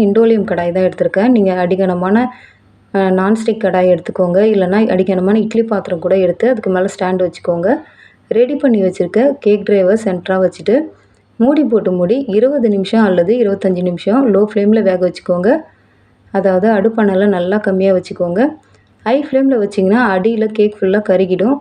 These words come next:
அதனால லோ ஃப்ளேம்ல வச்சு வேக வைங்க. இருபது நிமிஷம் கழிச்சு ஓப்பன் பண்ணிட்டு இது மாதிரி குச்சி வச்சு செக் பண்ணி பாருங்க. மாவு மாவா தெரியக்கூடாது.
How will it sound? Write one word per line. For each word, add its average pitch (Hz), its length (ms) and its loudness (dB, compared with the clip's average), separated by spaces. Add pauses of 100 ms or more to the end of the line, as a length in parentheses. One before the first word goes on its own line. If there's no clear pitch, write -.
அதனால 185 420 0
லோ 196 160 0
ஃப்ளேம்ல 196 280 2
வச்சு 190 220 -2
வேக 180 240 0
வைங்க. 180 280 -2 (1000)
இருபது 269 360 2
நிமிஷம் 233 300 0
கழிச்சு 196 320 0
ஓப்பன் 208 360 2
பண்ணிட்டு 180 360 -2
இது 214 180 0
மாதிரி 190 180 2
குச்சி 214 340 -2
வச்சு 214 200 -2
செக் 196 240 -4
பண்ணி 202 160 2
பாருங்க. 185 340 0
மாவு 190 320 2
மாவா 185 320 0
தெரியக்கூடாது. 185 640 0